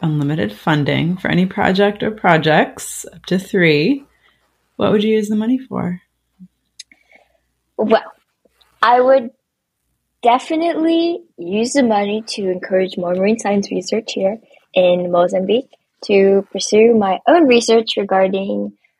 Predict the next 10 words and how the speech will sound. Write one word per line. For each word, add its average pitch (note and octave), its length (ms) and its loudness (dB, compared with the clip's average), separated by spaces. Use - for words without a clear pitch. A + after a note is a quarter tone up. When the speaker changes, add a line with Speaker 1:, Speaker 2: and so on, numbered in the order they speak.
Speaker 2:
biofertilizers F#3+ 800 -6
from G3 120 -10
wastewater F#3+ 340 -6
treatment G3+ 320 -6
centers, A#3+ 600 -2
and G#3+ 200 4
research A#3 460 2
to - 260 2
understanding G3+ 800 0
the F#3+ 480 2